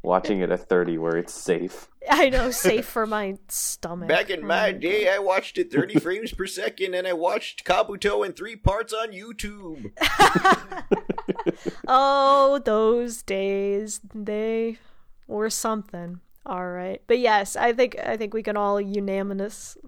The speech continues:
Speaker 2: unanimously, if I can speak,
Speaker 3: Unanimously.
Speaker 2: agree on thirty.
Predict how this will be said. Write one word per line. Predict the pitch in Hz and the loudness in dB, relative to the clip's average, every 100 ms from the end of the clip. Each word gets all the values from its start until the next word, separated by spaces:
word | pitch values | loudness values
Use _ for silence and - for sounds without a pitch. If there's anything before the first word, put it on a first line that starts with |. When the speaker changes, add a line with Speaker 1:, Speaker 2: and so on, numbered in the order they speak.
| 214 214 | -14 -10
Speaker 2:
unanimously, | 214 214 208 220 254 285 - 294 339 - - - | -10 -10 -10 -6 -8 -8 -8 -8 -8 -14 -20 -20
if | - | -4
I | 220 | -4
can | 220 | -2
speak, | - - - - - | -8 -8 -10 -12 -14
Speaker 3:
Unanimously. | 208 208 202 214 202 | -6 -4 0 0 2
Speaker 2:
agree | 214 196 185 - 175 - | 2 2 0 0 -2 -4
on | 190 185 190 - - | -8 -6 -8 -6 0
thirty. | 196 175 170 180 | 0 0 -6 -10